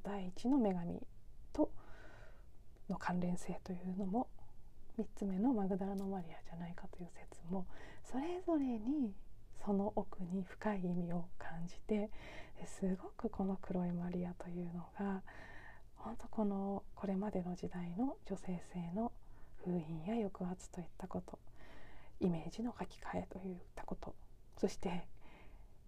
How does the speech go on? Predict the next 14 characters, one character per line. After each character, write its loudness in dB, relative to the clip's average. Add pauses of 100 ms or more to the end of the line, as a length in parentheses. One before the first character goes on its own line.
(320)
ま 2
あ、 -
そ -4
れ -2
が -4 (380)
こ 2
の 6
前 6
の、 2 (280)
あ 0
の、 0
満 4
月 -2
の、 8